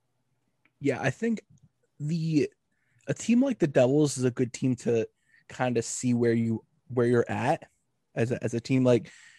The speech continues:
where your defense is at, where, like, because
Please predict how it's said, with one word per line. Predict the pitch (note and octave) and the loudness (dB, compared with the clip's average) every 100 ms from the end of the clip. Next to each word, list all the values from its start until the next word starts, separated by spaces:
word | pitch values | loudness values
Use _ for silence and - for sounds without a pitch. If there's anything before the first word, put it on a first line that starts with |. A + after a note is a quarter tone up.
| _ - | _ 2
where | D3 C#3+ D3+ | 6 6 6
your | D3+ | 4
defense | C3+ D3+ - G#2+ G#2+ A2 | 0 -4 -2 -4 -4 -6
is | G#2+ | -6
at, | G#2 - | -6 -2
where, | B2 A#2+ - | 0 0 2
like, | C#3 - _ D#3+ | 0 0 _ -8
because | D#3+ G3 F#3 D#3+ | -2 4 4 2